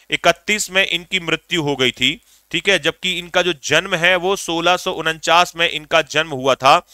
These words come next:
और इनकी समाधि कहां पर है? ये धुबेला में है। और यहीं पर आपको छत्रसाल संग्रहालय भी दिखाई देता है,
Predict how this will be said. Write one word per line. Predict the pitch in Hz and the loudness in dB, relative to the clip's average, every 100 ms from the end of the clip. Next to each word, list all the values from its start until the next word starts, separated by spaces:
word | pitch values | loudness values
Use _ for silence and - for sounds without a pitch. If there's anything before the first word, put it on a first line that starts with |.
| _ | _
और | 143 - | -8 -6
इनकी | 156 165 | -8 -8
समाधि | 156 147 143 143 160 | -6 -2 0 -2 -2
कहां | 139 139 | -2 -2
पर | - 139 | 0 4
है? | 165 247 - _ _ | 6 4 0 _ _
ये | 143 | -6
धुबेला | - 131 131 135 156 160 | -4 -6 0 2 2 2
में | 165 | 2
है। | 160 185 - - | 2 0 -2 -8
और | 139 139 | -6 -2
यहीं | 143 180 | -2 -4
पर | 185 185 | 2 2
आपको | - 151 160 175 185 202 _ _ | 6 4 4 0 0 -2 _ _
छत्रसाल | - 175 - 190 175 175 175 | -2 0 0 -4 2 6 6
संग्रहालय | 180 175 165 156 151 156 165 | 4 -2 0 2 6 6 4
भी | 160 165 | 0 -4
दिखाई | 151 151 147 | -2 0 2
देता | 135 - 107 | 0 -2 -2
है, | 85 | -2